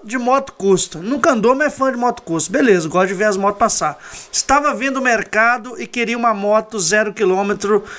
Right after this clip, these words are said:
No meu orçamento." Ah, zero quilômetro só tem quatro, então, né? Vamos lá. "No meu orçamento cabe a Royal Enfield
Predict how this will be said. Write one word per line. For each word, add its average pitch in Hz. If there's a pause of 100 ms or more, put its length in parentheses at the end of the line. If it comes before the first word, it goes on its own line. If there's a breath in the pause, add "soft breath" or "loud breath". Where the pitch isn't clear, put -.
(200 loud breath)
No 208
meu 226
orçamento." 208
Ah, 190
zero 214
quilômetro 247
só 285
tem 302
quatro, 190
então, 151
né? 151
Vamos 214
lá. 175
"No 175
meu 226
orçamento 240 (480 loud breath)
cabe 220
a 220
Royal 233
Enfield 240